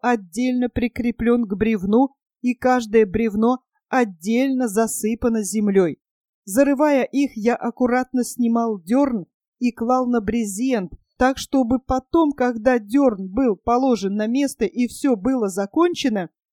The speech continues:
не оставалось никаких признаков человеческой деятельности. Когда капканы были спрятаны, я проволок между ними труп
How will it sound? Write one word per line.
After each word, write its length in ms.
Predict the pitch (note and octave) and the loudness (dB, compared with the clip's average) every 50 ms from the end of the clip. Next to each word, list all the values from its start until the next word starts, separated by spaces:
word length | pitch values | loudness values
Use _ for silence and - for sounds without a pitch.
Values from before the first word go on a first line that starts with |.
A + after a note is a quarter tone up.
| _ - | _ -2
не 260 | A3+ A#3+ C4 D4 E4+ | 0 2 2 2 2
оставалось 680 | E4+ E4+ - - - D#4+ D4 D4+ C#4 C#4 C4+ B3+ - | 0 0 -2 -2 -2 0 2 2 2 2 0 -2 -2
никаких 460 | - C4+ B3+ - B3+ - - B3+ A3+ - | -2 -4 -2 -2 -4 -4 -4 -6 -6 -4
признаков 540 | B3 A#3+ B3+ A#3 - A#3 G#3+ - G#3+ G3 | -2 -2 0 0 0 -2 -2 -2 -4 -4
человеческой 800 | - - A3 G3+ G3+ G3 G#3+ G#3+ - - F#3 - - - A3 G#3 | -4 -4 -2 -2 -2 -2 -2 -4 -4 -6 -8 -8 -6 -4 -4 -4
деятельности. 880 | D#3+ F#3+ G#3+ G3+ F#3 E3+ - F3 E3+ E3+ E3 D3+ - - - D3 A#2 - _ _ _ _ _ _ _ _ _ _ _ _ _ _ _ _ _ _ | -4 -4 -4 -4 -4 -4 -6 -8 -6 -6 -8 -10 -12 -14 -14 -14 -14 -16 _ _ _ _ _ _ _ _ _ _ _ _ _ _ _ _ _ _
Когда 340 | - B3 A#3+ A#3 B3 F4 F#4 | 0 0 0 2 0 -2 0
капканы 540 | - B3 G#3 A3 - - C4+ C#4+ C#4 B3 G#3 | 0 0 0 0 0 0 0 2 2 0 0
были 240 | F#3+ A3 A3 G#3 | 0 -2 -2 -2
спрятаны, 800 | F#3+ - - - - G3 G3 G#3+ A#3 A3+ - G3+ F3 E3 D#3 D3 - _ _ _ _ _ - | -2 -4 -6 -6 -4 -2 0 0 0 -2 -2 -6 -6 -6 -8 -12 -14 _ _ _ _ _ -10
я 240 | G3+ F#3 B3+ C4+ C4+ | 0 2 2 2 2
проволок 600 | - C#4+ C4+ C4+ B3+ C4 B3+ C4 C#4+ C#4+ - C4 | 2 2 2 4 4 4 4 2 2 0 0 0
между 340 | B3+ C4 B3+ A3 G#3+ B3 | 0 0 0 0 0 0
ними 280 | B3 B3 C4 C4 B3+ C4 | 0 2 2 2 2 0
труп 360 | - - B3 B3+ C#4 C4 - | 0 0 2 2 2 0 -2